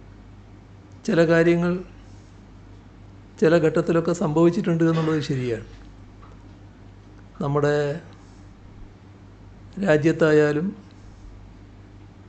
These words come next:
സംസ്ഥാനത്തായാലും ചില കാര്യങ്ങൾ സംഭവിച്ചിട്ടുണ്ട്. എന്നാൽ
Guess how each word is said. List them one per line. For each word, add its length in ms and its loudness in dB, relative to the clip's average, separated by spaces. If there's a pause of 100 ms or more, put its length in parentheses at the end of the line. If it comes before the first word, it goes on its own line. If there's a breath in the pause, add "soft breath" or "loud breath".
(280)
സംസ്ഥാനത്തായാലും 960 0 (1600)
ചില 120 0 (100)
കാര്യങ്ങൾ 340 0 (120)
സംഭവിച്ചിട്ടുണ്ട്. 600 -4 (1900)
എന്നാൽ 280 0